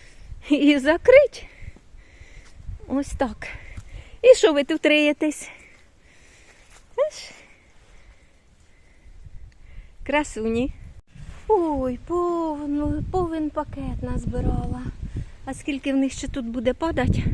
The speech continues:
Ну, ці треба чи помить, чи повитирать, поки просушить, подивиться. Поки що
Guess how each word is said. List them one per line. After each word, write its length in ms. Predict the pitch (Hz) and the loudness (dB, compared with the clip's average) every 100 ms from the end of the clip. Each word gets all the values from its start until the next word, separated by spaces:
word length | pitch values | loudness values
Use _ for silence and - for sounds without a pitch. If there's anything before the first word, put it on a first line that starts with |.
| - - - - - - - - - - - | 0 -2 -8 -10 -10 -14 -8 -6 -2 0 2
Ну, 260 | 294 - - - - - - | 0 4 4 2 0 -4 -2
ці 140 | - 277 | -4 -4
треба 480 | 247 240 214 220 214 - - - - - - - - - - - - | -2 -4 -6 -10 -10 -12 -14 -18 -20 -20 -20 -20 -20 -20 -20 -20 -20
чи 120 | - 285 | -16 -8
помить, 480 | 269 254 320 - | -6 -4 -6 -8
чи 80 | 269 | -12
повитирать, 680 | - 247 240 240 233 269 311 - | -8 -6 -6 -8 -8 -8 -10 -12
поки 260 | 233 240 233 | -12 -12 -12
просушить, 800 | 226 226 - 208 - 311 - - - - - - - | -12 -12 -12 -12 -10 -10 -12 -18 -18 -20 -20 -20 -12
подивиться. 680 | 233 220 214 220 - 214 220 - - - - - - - - - - | -8 -8 -8 -10 -12 -12 -12 -10 -4 -4 -6 -20 -20 -20 -20 -14 -10
Поки 280 | 214 254 | -8 -8
що 300 | 247 - 220 | -10 -10 -12